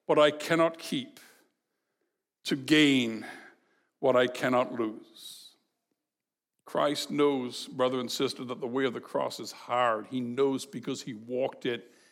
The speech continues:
ahead of us. He knows the pain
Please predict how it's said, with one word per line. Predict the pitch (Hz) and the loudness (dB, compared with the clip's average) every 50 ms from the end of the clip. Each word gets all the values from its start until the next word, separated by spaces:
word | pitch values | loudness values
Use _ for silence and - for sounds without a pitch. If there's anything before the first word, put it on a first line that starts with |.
| _ _ _ _ _ - | _ _ _ _ _ -4
ahead | 151 117 - 139 123 120 | -4 -2 0 -2 -2 -2
of | 113 110 | -4 -8
us. | - - - - - - - - - _ _ _ _ _ _ _ | -10 -18 -18 -18 -14 -14 -14 -14 -14 _ _ _ _ _ _ _
He | - 135 143 | -2 0 2
knows | 147 156 156 156 - | 4 4 4 4 2
the | - 160 | 0 -2
pain | - - - - - 151 147 143 139 123 - - | -4 -4 -14 -6 0 2 2 2 2 0 -4 -10